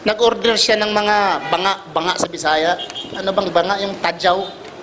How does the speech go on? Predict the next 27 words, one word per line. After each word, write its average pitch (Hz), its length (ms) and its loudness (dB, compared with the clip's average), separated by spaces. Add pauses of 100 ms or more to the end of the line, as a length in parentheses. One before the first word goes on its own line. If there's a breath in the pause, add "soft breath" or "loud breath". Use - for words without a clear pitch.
(320)
Yung 208 120 0
bang 214 240 2
made 208 280 2
of 190 160 2
clay? 190 280 2 (1040)
Lalagyan 202 440 4
ng 214 80 0
mga 214 200 0
tubig. 208 320 2 (1000)
Ay, 139 240 2 (200)
mga 170 280 2
tibod. 202 280 4 (680)
Tibod. 185 320 2 (280)
O, 139 80 -4 (200)
pinalagyan 180 440 0
niya 160 200 0
ng 170 160 -2
tubig. 208 320 2 (1500)
At 202 480 0 (440)
s-, - 320 -6 (320)
humingi 277 360 2
siya 262 160 2
ng 254 440 -4
kapangyarihan 240 560 2
nagmula 226 320 2
sa 220 120 -2
itaas 214 520 -2